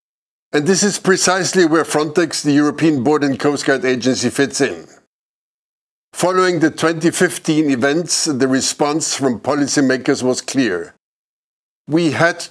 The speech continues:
to reinforce our border management and migration management capacities.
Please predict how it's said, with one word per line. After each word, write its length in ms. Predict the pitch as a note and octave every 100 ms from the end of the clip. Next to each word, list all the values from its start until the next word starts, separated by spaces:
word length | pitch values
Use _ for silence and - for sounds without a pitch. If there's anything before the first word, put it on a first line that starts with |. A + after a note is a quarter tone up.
| -
to 80 | D#3+
reinforce 800 | F3 F#3+ D#3+ B2+ E3 F3 D#3+
our 240 | - D3 C#3+
border 400 | A2+ D3 D3 D3
management 720 | D3+ D#3+ D3+ D3 E3+ E3 -
and 260 | C#3+ C3 B2
migration 640 | C3 A#2+ C#3+ C#3 D3 C3+
management 500 | C#3 C3 A#2 C3 -
capacities. 1040 | C3+ A#2+ A2 - G#2 G#2+ F#2+ - - -